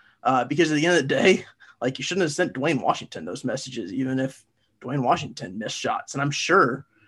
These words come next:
like, he didn't tweet anything. I'm sure he got messages like that as well, because that's just what, that's just what it is. And I, you know, I think it's, I think it's good for E J to actually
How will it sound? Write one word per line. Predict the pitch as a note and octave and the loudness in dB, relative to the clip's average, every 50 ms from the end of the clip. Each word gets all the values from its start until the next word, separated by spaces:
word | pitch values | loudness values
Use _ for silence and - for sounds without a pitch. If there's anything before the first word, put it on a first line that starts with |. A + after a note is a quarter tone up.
| _ _ _ | _ _ _
like, | - C#3 C3+ | -10 -10 -4
he | - C#3+ E3 | 0 2 4
didn't | F3+ E3+ D3+ C3+ - | 4 4 2 0 -2
tweet | - D3 F#3 B3+ | -2 -4 -2 -2
anything. | - - - - C#3+ D#3+ E3+ - | -2 -4 -4 -2 -2 -2 0 0
I'm | D#3+ F#3+ | -2 -2
sure | D#3+ - - - - A#3+ C4 A3 | -4 -4 -6 -2 2 2 2 2
he | C#3+ - - | 2 -2 -4
got | - A#2 - - | -2 -2 -2 -2
messages | F#2 B2 - - - - - - - | -6 -8 -8 -10 -12 -14 -12 -8 -6
like | A2 C#3 C#3+ - | -6 -6 -4 -2
that | C#3+ D3 C#3 | 0 0 0
as | C#3 D3 | 0 -2
well, | D3 D#3 F3 F#3 C3+ | 0 2 2 2 2
because | - - - D3 C3 | 0 -4 -8 -8 -2
that's | B2 C#3 D3 D3 | 0 0 0 0
just | - E3+ D3+ - - | -2 -6 -8 -6 -2
what, | - D#3 C#3+ - - | 0 2 2 2 0
that's | - D3 D3 - | -2 -4 -4 -4
just | - D3 - | -8 -12 -4
what | D3+ D3+ D3+ C#3 | -2 0 0 0
it | A#2+ C3 | 2 2
is. | D#3 D3+ C3+ C3 - - - - - - - - - | 2 2 0 -2 -6 -12 -14 -16 -20 -20 -20 -14 -8
And | - B2+ B2+ | -4 -2 0
I, | B2+ A#2+ | 0 0
you | G2 C3 C3+ | -2 -2 -2
know, | C3 B2 A2 - - | -2 -2 -2 0 0
I | C#3 | 0
think | C#3+ - D#3+ D3 D3+ | 0 0 0 0 0
it's, | C3+ - - | -2 -2 -4
I | - C3+ | -4 -2
think | D#3+ E3+ C#3 | 0 0 -2
it's | C3 - | -2 -6
good | C3 - C#3 D3 D3 C#3+ C#3+ | -4 -2 0 2 2 0 0
for | - C#3+ A#2+ | -2 0 0
E | A#2+ D3 | 0 0
J | D3+ D3+ C#3 C#3 | 2 2 0 2
to | C3 C#3 | 2 4
actually | C#3 C#3+ D3 D3 - - D3 C#3 C3+ B2+ - | 4 4 4 2 -2 -2 0 0 2 0 -2